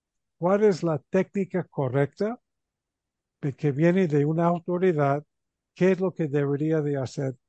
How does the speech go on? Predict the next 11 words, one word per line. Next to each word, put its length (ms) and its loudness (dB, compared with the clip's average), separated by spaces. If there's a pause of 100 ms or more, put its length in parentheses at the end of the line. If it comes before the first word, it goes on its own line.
(200)
con 160 -6
mi 120 -4
hijo? 300 -12 (1120)
¿Sí? 260 -8 (420)
Entonces, 520 -6 (140)
el 260 6 (400)
trabajo 560 2
fue 380 -4 (760)
mío 340 2
de 160 -2
decirle, 520 -2